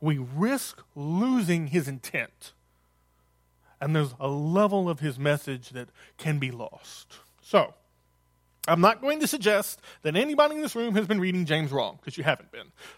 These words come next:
Uh, and the other fantastic thing about James is a surface message is a good one. It really is. But my goal this morning is I'm going to present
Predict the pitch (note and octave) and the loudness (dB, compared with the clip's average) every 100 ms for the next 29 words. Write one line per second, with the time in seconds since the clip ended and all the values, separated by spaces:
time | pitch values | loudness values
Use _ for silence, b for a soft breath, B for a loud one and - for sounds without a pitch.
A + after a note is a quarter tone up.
0 | B D3+ D3 C#3 C3+ C#3 D3 D3 A3+ F3+ | B 2 4 2 0 -4 0 0 2 0
1 | D#3 D#3 D3 C#3+ C#3+ C#3 C#3+ C#3+ C#3+ B2+ | 2 2 0 -4 -2 -2 0 -4 -6 -10
2 | A#2+ - F#3 - G#3 G#3 A#3 E3 C#3 - | -10 -6 -4 -4 -4 -4 -6 -10 -10 -4
3 | D#3 A#2 - _ _ _ b b b b | -6 -6 -20 _ _ _ b b b b
4 | - C3+ C3 C#3 A#2+ - - - - F#3 | -16 -10 -6 -4 -6 -12 -18 -20 0 4
5 | - - - B B C#3+ G3+ C4+ A#3+ A#3+ | 4 0 -20 B B 4 6 6 4 4
6 | G3 - F#3 F#3 B2+ C#3 D#3 D#3+ B3+ A#3+ | 0 2 4 4 2 -4 -2 -2 -2 -4
7 | A#3 G#3 E3+ C3 D#3 F#3+ - | -6 -2 -2 0 -2 -2 -4